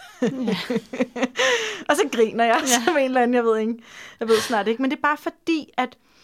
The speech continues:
Speaker 2: hvis jeg er i det der sådan lidt højtflyvende lag, så kan jeg bare se det så meget oppefra.
Speaker 1: Mm.
Speaker 2: Så kan jeg bare se det oppefra, at ja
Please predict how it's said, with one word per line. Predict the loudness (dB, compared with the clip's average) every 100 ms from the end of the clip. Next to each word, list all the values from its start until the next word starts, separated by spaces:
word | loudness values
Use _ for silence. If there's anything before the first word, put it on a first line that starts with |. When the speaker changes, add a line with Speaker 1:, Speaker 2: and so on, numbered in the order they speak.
| -20 _ -8
Speaker 2:
hvis | -4 -2
jeg | 0
er | 0 0
i | -4
det | -4
der | -4
sådan | -4 -4 -4
lidt | -6
højtflyvende | -2 -2 -2 -6 -6 -4 -2
lag, | -4 -6 -6
så | -10
kan | -8 -6
jeg | -2
bare | -2 -2
se | -6 -10 -8
det | -10
så | -6
meget | -4 -4
oppefra. | -6 -8 -10 -10 -12 -10 -8
Speaker 1:
Mm. | -6 -6 -4
Speaker 2:
Så | -4
kan | 0 0
jeg | 0
bare | 0 0 -2
se | -6 -6 -6
det | -10 -12 _ _ 0
oppefra, | 0 0 -4 -2 -2 -2 -4
at | -4 -2
ja | -2